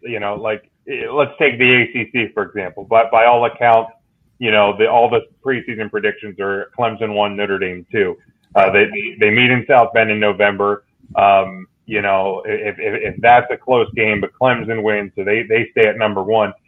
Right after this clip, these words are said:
But then you get to the A C C championship, and let's say Notre Dame, um, you know, puts it together, and they get a, you know, they, they get a ten-point win, a fourteen-point win. Then, then you start to ask the question: Okay,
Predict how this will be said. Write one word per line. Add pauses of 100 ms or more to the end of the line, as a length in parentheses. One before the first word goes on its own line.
(140)
But
then
you
get
to
the
A
C
C
championship,
and
let's
say
Notre
Dame, (500)
um,
you
know,
puts
it
together,
and
they
get
a,
you
know,
they,
they
get
a (460)
ten-point
win,
a
fourteen-point
win. (280)
Then, (400)
then
you
start
to (280)
ask
the
question:
Okay,